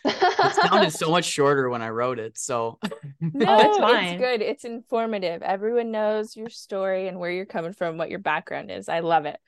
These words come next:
Speaker 3: Plus, you
Speaker 1: Perfect.
Speaker 3: got
Speaker 2: Wow.
Speaker 3: that patient care experience riddled in there. It's very important to
Speaker 1: The strength of
Speaker 3: pre-P A
Speaker 1: my application.
Speaker 3: students.
Speaker 1: Strength of my
Speaker 3: Oh,
Speaker 1: application
Speaker 3: yeah.
Speaker 1: has to be in there.
Speaker 2: Oh, yeah.
Speaker 3: Absolutely.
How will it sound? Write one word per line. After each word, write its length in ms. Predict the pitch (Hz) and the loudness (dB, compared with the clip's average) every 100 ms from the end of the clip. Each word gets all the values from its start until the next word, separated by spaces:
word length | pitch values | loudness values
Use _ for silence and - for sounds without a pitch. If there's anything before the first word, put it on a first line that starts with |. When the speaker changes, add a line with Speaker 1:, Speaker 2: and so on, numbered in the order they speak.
| _ _ | _ _
Speaker 3:
Plus, 160 | 240 233 | 0 0
you 180 | 208 208 | -2 0
Speaker 1:
Perfect. 20 | |
Speaker 3:
got 160 | 208 190 | 2 2
Speaker 2:
Wow. 40 | |
Speaker 3:
that 320 | 202 180 - | 2 2 0
patient 400 | - 208 214 208 | -2 -4 -4 -10
care 220 | - 185 190 | -6 -4 -4
experience 760 | - - 208 202 202 208 - 202 | -6 -4 -2 -2 -4 -8 -8 -2
riddled 340 | 202 202 196 | 0 0 0
in 220 | 190 202 | 0 0
there. 280 | 202 214 240 | -2 0 0
It's 320 | 247 - - _ - | -4 -8 -18 _ -12
very 360 | 190 180 185 | -6 -4 -2
important 640 | 185 214 220 185 - 220 240 - | -4 -4 0 0 0 -6 -10 -10
to 100 | 285 | -10
Speaker 1:
The 240 | - 302 262 | -6 -2 -2
strength 0 | |
of 60 | |
Speaker 3:
pre-P 220 | 139 285 254 | 0 2 4
A 80 | 294 | 4
Speaker 1:
my 80 | |
application. 480 | 120 123 294 143 247 | 0 -2 -2 2 2
Speaker 3:
students. 360 | 302 117 120 - _ _ | 0 -8 -12 -20 _ _
Speaker 1:
Strength 220 | 139 135 | -4 -2
of 40 | 143 | 0
my 100 | 143 | 2
Speaker 3:
Oh, 40 | |
Speaker 1:
application 320 | - - 151 180 | 0 0 0 0
Speaker 3:
yeah. 180 | 190 | -2
Speaker 1:
has 180 | 135 139 | -2 -6
to 80 | 123 | -8
be 80 | 120 | -10
in 120 | 117 | -8
there. 100 | 117 _ _ _ _ _ - | -12 _ _ _ _ _ -8
Speaker 2:
Oh, 220 | 185 190 | -4 -4
yeah. 380 | 277 - 165 156 | -4 -2 -2 -2
Speaker 3:
Absolutely. 260 | - - | -4 -8